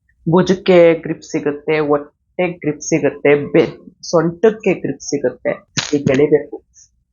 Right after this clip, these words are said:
ಎಳಿದ್ರೆ ನಮ್ ಭುಜ ಟೈಟ್ ಬರುತ್ತೆ. ನಮಸ್ಕಾರ, ನಾನು ಹಿತೈಷಿಗಳಿಗೆ. ನಾನ್ ಚೆನ್ನಾಗಿದ್ದೀನಿ, ನೀವೆಲ್ಲ ಚೆನ್ನಾಗಿದ್ದೀರಾ ಅಂತ ತಿಳ್ಕೊಂಡಿದೀನಿ. ಮೆಂತೆ ಮುದ್ದೆ,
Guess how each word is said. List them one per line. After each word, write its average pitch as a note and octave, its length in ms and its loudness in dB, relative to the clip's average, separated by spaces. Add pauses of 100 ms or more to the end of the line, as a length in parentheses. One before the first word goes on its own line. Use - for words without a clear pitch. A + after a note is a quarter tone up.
(460)
ಎಳಿದ್ರೆ F#3 360 0
ನಮ್ D#3+ 180 -4
ಭುಜ C#3+ 240 -10 (760)
ಟೈಟ್ F3+ 400 -8
ಬರುತ್ತೆ. - 460 -4 (720)
ನಮಸ್ಕಾರ, D#3+ 540 0
ನಾನು F#3 160 0
ಹಿತೈಷಿಗಳಿಗೆ. D#3+ 680 -2
ನಾನ್ D3+ 240 -4
ಚೆನ್ನಾಗಿದ್ದೀನಿ, F3 680 -2
ನೀವೆಲ್ಲ G3 260 2
ಚೆನ್ನಾಗಿದ್ದೀರಾ E3+ 640 0
ಅಂತ D3 200 -4
ತಿಳ್ಕೊಂಡಿದೀನಿ. D#3+ 880 -4 (800)
ಮೆಂತೆ G#3+ 360 2
ಮುದ್ದೆ, D#3 520 -2